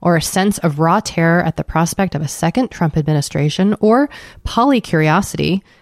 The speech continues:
hashtag bad pun love, or any other reasons, this could be worth a go.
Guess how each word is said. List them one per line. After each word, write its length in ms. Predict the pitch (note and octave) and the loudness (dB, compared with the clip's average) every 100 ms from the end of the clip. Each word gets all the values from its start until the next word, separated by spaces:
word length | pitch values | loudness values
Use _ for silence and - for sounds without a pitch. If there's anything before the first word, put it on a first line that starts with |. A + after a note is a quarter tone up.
| _ | _
hashtag 540 | D3 D3+ - D3 C#3 C3+ | -4 -4 -2 -4 -4 -6
bad 280 | C#3 C#3+ C#3+ | -2 0 0
pun 260 | - D3+ C#3+ | 0 0 2
love, 360 | F3+ E3 E3+ - - - | 2 0 -4 -10 -20 -6
or 160 | F3+ F3+ | -4 0
any 180 | G#3 C4 | 2 2
other 160 | C4 | 2
reasons, 460 | A#3+ F3 E3 F3 E3+ - | 2 2 2 2 0 -2
this 280 | E3 F#3 - | -2 -2 0
could 140 | A#3+ | -2
be 120 | B3+ | 2
worth 360 | G#3+ D#3 D3+ - | 2 2 0 -2
a 60 | |
go. 360 | D#3+ D3 - - | -2 -2 -2 -6